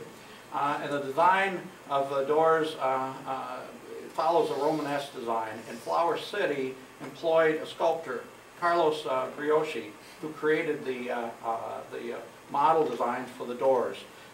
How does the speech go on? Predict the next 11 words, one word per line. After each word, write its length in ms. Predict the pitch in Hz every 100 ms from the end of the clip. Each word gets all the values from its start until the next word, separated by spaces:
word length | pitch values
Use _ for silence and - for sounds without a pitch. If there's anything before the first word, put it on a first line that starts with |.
| -
Both 280 | - 214 226
sides 480 | - 160 165 165 160
of 120 | 135
the 80 | 135
doors 400 | 143 143 143 139
depict 460 | 131 131 165 165 - - - - 139
Minnesota 480 | 156 180 139 131
life 580 | 151 156 147 120 - - - - - - - - -
in 160 | 127 123
alternating 680 | - 151 156 156 147 143 -
squares. 500 | - - - -